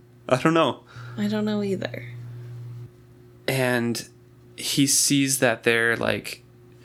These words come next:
Speaker 1: you know, uh, "I want the cloak," but, like, the other pe-, person is like, "No, that's mine." And the other person's like, "No, it'll be mine. I'll kill you, kill you too." Talking to everybody there. And
Speaker 2: Mm-hmm.
Speaker 1: he knows that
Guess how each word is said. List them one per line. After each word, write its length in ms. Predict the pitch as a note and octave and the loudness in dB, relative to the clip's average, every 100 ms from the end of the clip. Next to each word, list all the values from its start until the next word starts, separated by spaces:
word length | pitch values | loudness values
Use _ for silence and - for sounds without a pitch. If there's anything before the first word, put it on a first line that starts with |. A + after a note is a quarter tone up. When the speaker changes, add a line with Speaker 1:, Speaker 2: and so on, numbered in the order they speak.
| - - - | -20 -20 -4
Speaker 1:
you 120 | C3 | 0
know, 440 | A#2 G#2+ G2+ F#2+ - - | 2 2 2 0 -2 -2
uh, 240 | F#2+ F#2 | -2 0
"I 140 | G#2+ C3 | 0 0
want 160 | B2+ | 0
the 80 | B2 | -2
cloak," 500 | - C3+ B2+ B2+ - | 2 4 4 -2 0
but, 260 | A#2 A2 A2+ | 2 2 0
like, 140 | A2+ | 2
the 100 | A#2 | 2
other 140 | A2+ | 2
pe-, 220 | A2 A#2+ A#2+ | 0 -2 -2
person 360 | - B2 B2 | -4 -2 -2
is 80 | A2+ | 2
like, 140 | A2+ | 2
"No, 160 | A#2+ B2 | 2 2
that's 220 | A#2 - | 0 2
mine." 400 | A#2+ G#2+ G#2+ G#2+ | 0 0 -2 -4
And 100 | A2 | 0
the 60 | G#2+ | 0
other 100 | A2 | -2
person's 180 | A2+ A2+ | -2 0
like, 140 | A#2 | 2
"No, 180 | B2 A#2 | 2 2
it'll 120 | A#2+ | 0
be 80 | B2 | 0
mine. 300 | A2+ G#2+ G#2+ | 2 0 0
I'll 100 | G#2+ | -4
kill 240 | - B2 | 0 2
you, 380 | A#2+ B2 A2 - - | 4 2 2 -2 -4
kill 180 | - A#2+ | 0 2
you 220 | B2+ C3 | 2 0
too." 440 | - F3 A2+ G2+ - - - - - - - | 4 4 4 -2 -10 -20 -20 -20 -20 -12 -2
Talking 280 | B2 A#2+ A2 | 0 2 2
to 100 | - | 4
everybody 460 | A#2+ A2 F2 F#2 | 4 2 2 2
there. 300 | F#2+ F2 G2+ | 2 4 2
And 160 | G#2 G#2 | 0 0
Speaker 2:
Mm-hmm. 320 | G#3 G3+ F#3 - - | 2 2 -2 -8 -10
Speaker 1:
he 200 | - C3+ | 0 2
knows 260 | B2 A#2+ A#2 | 4 4 4
that 220 | A2+ - | 2 2